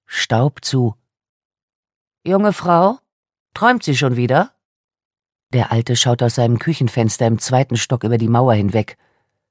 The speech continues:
An diese altmodische Form der Anrede würde sie sich wohl nie gewöhnen. »Nein, eigentlich nicht. Ich habe nur ein wenig gejätet.«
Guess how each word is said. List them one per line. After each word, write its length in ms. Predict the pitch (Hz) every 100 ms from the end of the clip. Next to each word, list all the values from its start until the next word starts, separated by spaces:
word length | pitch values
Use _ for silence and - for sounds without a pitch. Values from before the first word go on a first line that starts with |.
| _ _ _ -
An 200 | 127 123
diese 320 | 131 127 -
altmodische 560 | 135 - 143 127 117 120
Form 240 | - 143
der 180 | 127 -
Anrede 460 | 123 131 143 139 127
würde 200 | 127 120
sie 120 | 120
sich 200 | 120 -
wohl 120 | 117
nie 180 | 123 160
gewöhnen. 540 | 123 107 104 101 101 _ _ _ _ _ _ _ _ _ _ _ _ _ -
»Nein, 520 | 190 220 220 240 233 -
eigentlich 480 | - 226 233 240 -
nicht. 320 | 196 185 - - - - _ -
Ich 200 | 196 -
habe 200 | 185 196
nur 100 | 196
ein 140 | 185
wenig 260 | 180 175 -
gejätet.« 640 | 160 156 175 151 123 -